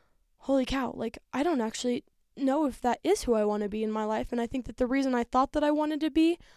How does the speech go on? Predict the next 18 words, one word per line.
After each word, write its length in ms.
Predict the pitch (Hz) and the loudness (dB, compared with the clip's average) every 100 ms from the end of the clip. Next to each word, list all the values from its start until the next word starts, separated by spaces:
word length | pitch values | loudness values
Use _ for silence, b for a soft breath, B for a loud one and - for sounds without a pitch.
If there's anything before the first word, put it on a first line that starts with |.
| b b | b b
that 180 | 320 320 | 0 4
way 160 | 330 | 4
in 80 | 330 | 4
my 100 | 330 | 2
life 260 | 330 339 - | 0 -2 -2
was 120 | 269 | -4
because 360 | 226 - 247 233 | -4 0 0 0
it 80 | |
received 540 | 240 240 - 240 240 - B B B | -2 -4 -4 -2 -4 -6 B B B
such 300 | - 240 - | -6 -6 -6
praise 360 | - 220 240 | -4 0 0
from 180 | - 247 | -2 -4
the 60 | 233 | -4
people 300 | - 226 220 | -6 -4 -2
around 260 | 226 220 | 0 0
me 100 | 220 | -2
back 260 | 214 214 - | 0 -2 -4
home. 340 | - 220 277 | -4 0 0